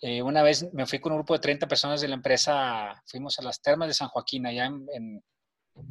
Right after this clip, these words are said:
as-, saliendo de, pasando García, ¿no? Y el, el evento eran dos días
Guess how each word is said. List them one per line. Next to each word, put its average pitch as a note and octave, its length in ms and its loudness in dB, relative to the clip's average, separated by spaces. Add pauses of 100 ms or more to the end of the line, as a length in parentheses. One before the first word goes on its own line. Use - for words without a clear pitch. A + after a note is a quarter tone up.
(220)
as-, C3 180 -6 (340)
saliendo D3+ 420 2
de, D3+ 320 2
pasando D3 320 -2
García, - 320 -2
¿no? E3+ 160 -12 (1500)
Y F#3 180 4
el, G#3+ 220 2
el F3+ 160 4
evento G#3 460 6
eran A3 180 8
dos G#3+ 180 2
días F#3+ 400 4